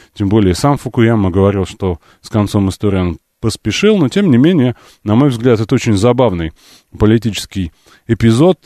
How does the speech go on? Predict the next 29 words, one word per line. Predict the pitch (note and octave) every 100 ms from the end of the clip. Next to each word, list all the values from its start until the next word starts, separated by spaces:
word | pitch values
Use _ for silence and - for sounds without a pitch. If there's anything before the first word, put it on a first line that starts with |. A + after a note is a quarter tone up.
| _
и | A#2 A2
этот | A#2+ A#2+ G#2
господин, | G2+ A#2 - A#2 E3+
конечно, | E3 B2 C3 C#3+ B2
не | C3 D#3
первый | E3 C3+ G2
раз | F#2 F2
отличается | F#2+ F#2+ G2 - G2+ F2 -
подобными | G2+ G2 G2+ F#2 F2+ F2+ - _ _
в-, | F#2+ F#2+ F2 E2+ F2+
высказываниями, | G#2+ - B2+ D3+ F3+ F3+ F3+ E3+ E3 - _ _ -
э, | F#2+ F2+ F#2
и | G#2+ G2+ G2 F2+ F2 E2+
я | G#2+
напомню, | G#2+ G#2 C#3+ A#2
что | - G2
буквально | A2 - D#3 E3 D3 B2+ _ _
несколько | A2+ C#3 - A#2+ B2
дней | A2+ A#2
назад, | G#2 G2+ G2 C3+
по-моему, | - G#2 G2+
второго | - A#2 A#2+ G2 E2 - _ -
декабря | G2+ - A2+ B2+ D3
он | A2
собирался | G2 G2 G#2 B2 B2 A#2+ G2+ - _ _
из | A2+ A2
страны | - A2 G#2 A2+ C#3+ A#2
массово | F#2 A2 A#2+ - G#2+
высылать | G2 F#2+ - A2+ A#2+